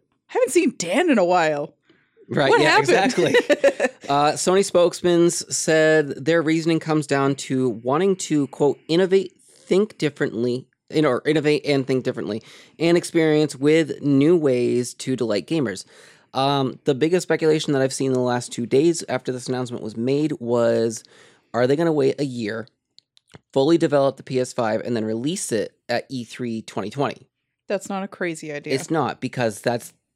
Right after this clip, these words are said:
Speaker 2: the biggest hype is the next gen Xbox and the next PlayStation.
Speaker 1: Yeah, because, like, they don't really have anything else to announce, like,
Speaker 2: Unless they
Speaker 1: the
Speaker 2: gave us a
Speaker 1: last
Speaker 2: date for Last of Us two.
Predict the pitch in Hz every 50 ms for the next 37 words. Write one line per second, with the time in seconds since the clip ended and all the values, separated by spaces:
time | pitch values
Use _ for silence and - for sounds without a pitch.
0 | _ _ _ _ _ _ _ 147 131 _ - 135 113 104 135 123 127 127 - 151
1 | 131 107 - 76 - - - _ _ _ 110 107 110 113 - - - - 139 135
2 | 135 135 135 139 131 131 123 120 - - - 120 117 120 120 - - - - 110
3 | 110 107 110 107 107 - _ _ _ _ _ _ _ _ _ 123 120 113 107 110
4 | 107 - - - - 107 107 - - 78 80 - - - - 196 190 185 185 185
5 | _ _ _ - 214 240 240 226 226 220 220 - 233 240 247 233 - 240 233 220
6 | 220 214 214 233 240 262 240 220 214 - 202 202 196 185 - - - - - -
7 | - 208 196 196 190 - - - 185 196 240 240 208 190 - - - 180 180 180
8 | - _ _ - - - - - - 123 120 120 123 120 - - 135 208 202 196
9 | 196 202 233 226 127 104 131 135 135 120 139 123 120 127 131 123 - 131 131 -
10 | - - 156 170 156 147